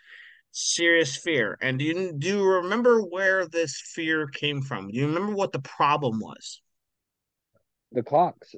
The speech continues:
Speaker 2: or, yeah, pretty much the clocks, like, digital clocks everywhere, and, like, all the software was managed, and
Speaker 1: Do you
Speaker 2: especially,
Speaker 1: remember
Speaker 2: like,
Speaker 1: why?
Speaker 2: with bank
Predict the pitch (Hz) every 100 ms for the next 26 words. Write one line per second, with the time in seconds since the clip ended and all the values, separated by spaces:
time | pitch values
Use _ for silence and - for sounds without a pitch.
0 | _ 127 127 107 - 123 143 127 - 135
1 | 139 131 127 104 131 131 131 - 113 101
2 | - - 110 123 127 120 - 123 117 -
3 | 117 113 117 110 107 107 107 104 113 110
4 | 107 98 - 110 107 - 117 110 107 104
5 | 101 95 - _ _ _ _ _ _ _
6 | _ _ _ _ _ 107 107 107 107 101
7 | 110 113 139 143 156 139 127 147 175 110
8 | 101 110 123